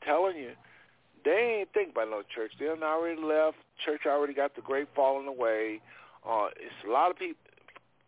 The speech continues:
Everybody talk about it. Memberships are low unless you have a big church like Jake's or something.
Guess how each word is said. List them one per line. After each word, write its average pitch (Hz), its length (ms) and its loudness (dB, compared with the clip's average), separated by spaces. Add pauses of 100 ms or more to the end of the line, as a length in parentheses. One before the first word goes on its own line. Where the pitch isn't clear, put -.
(300)
Everybody 170 400 2 (100)
talk 165 200 2
about 185 260 -6
it. - 60 -12 (280)
Memberships 156 480 -10
are 110 60 -8
low 127 260 2
unless 117 240 -4
you 131 80 -2
have 101 100 -6
a 95 140 -14
big 131 180 -4
church 123 200 -4
like 98 260 -4
Jake's 104 300 -4
or 101 160 -16
something. 95 260 -8